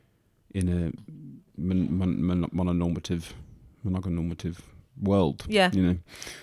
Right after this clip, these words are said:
Speaker 1: So
Speaker 2: Yeah,
Speaker 1: watch this
Speaker 2: it's super
Speaker 1: space.
Speaker 2: interesting.
Speaker 1: Yeah,
Speaker 2: It's
Speaker 1: I mean,
Speaker 2: just
Speaker 1: if
Speaker 2: like
Speaker 1: you, if, if you wanna hear more, uh, discussion about this, then,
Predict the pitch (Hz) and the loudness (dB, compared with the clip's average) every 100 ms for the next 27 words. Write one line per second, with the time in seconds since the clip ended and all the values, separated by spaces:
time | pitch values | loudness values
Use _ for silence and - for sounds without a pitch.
0 | - _ _ _ - - 113 107 110 110 | -20 _ _ _ -6 0 4 6 6 4
1 | 107 - 285 - - - - 254 - 262 | 0 2 4 4 4 2 4 6 6 6
2 | 208 208 202 190 185 180 110 104 - 123 | 2 0 2 2 2 2 4 6 10 10
3 | 120 120 120 - 110 - 107 - 92 90 | 12 10 10 8 2 0 -4 0 2 4
4 | 107 101 92 92 92 95 90 87 85 - | 4 6 6 6 6 8 8 6 2 -6
5 | _ _ _ _ _ _ - - - 95 | _ _ _ _ _ _ -20 -4 4 6
6 | 90 85 87 98 98 - 107 107 101 135 | 6 6 2 4 4 4 4 4 4 2
7 | 151 - 143 143 143 | 0 2 2 4 0